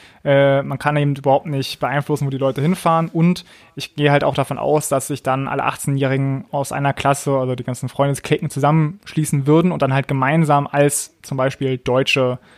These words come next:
nach Italien und Spanien fahren und dann eben gar nicht sich so durchmischen, ne?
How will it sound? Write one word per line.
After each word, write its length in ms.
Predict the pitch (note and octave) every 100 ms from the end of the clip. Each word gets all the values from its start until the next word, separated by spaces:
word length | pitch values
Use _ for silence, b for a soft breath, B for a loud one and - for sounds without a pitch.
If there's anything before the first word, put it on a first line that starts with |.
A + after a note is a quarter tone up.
| b b
nach 160 | C3
Italien 400 | C3+ - C3+ C3
und 140 | B2+ B2
Spanien 340 | C3 C#3 C#3
fahren 300 | B2 C3 C3+
und 80 | C#3 B2+
dann 100 | B2+
eben 240 | C#3+ C#3
gar 160 | C3+ C3
nicht 140 | C#3+
sich 220 | - C3+
so 440 | - C3+ C3 C3 B2 b b b b _
durchmischen, 500 | C3 C#3 D#3 A#2+ G#2
ne? 220 | A#2 E3+